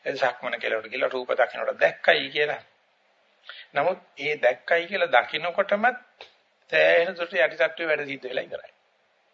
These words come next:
ඒක වළක්වන්න දැන්නමත් පමයි. නමුත් ඒ දැකපු තැන ඉඳලා වැඩෙන්න පුළුවන් කෙලෙස් කන්දරාව, එහෙම නැත්නම් පොත් තබා ගැනීමක්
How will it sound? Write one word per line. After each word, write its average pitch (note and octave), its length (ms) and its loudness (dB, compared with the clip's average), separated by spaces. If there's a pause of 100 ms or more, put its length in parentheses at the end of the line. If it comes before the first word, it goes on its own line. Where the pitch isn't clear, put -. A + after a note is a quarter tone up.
(680)
ඒක B2+ 140 -4
වළක්වන්න B2 600 2
දැන්නමත් B2 480 2
පමයි. A#2 360 0 (1000)
නමුත් E3+ 320 2 (420)
ඒ D#3 180 -8
දැකපු F3+ 460 0
තැන C3 300 -2
ඉඳලා F#3+ 360 0
වැඩෙන්න E3 340 0
පුළුවන් D#3+ 320 -4
කෙලෙස් C3+ 260 -4
කන්දරාව, G2+ 560 2 (540)
එහෙම A#2 140 -4
නැත්නම් G#2+ 380 -2 (200)
පොත් B2 220 -2
තබා A#2 320 6
ගැනීමක් G2+ 540 -6